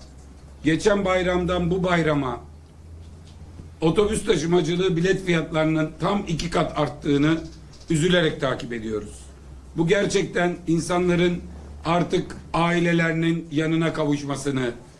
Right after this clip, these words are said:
öğrencilerin bayram tatile gitmesini, insanların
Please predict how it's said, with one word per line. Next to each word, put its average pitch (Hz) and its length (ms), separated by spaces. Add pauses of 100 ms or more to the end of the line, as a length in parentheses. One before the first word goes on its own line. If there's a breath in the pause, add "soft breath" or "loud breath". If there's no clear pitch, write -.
(340 loud breath)
öğrencilerin 175 720
bayram 156 360
tatile 143 380
gitmesini, 127 580 (240)
insanların 180 760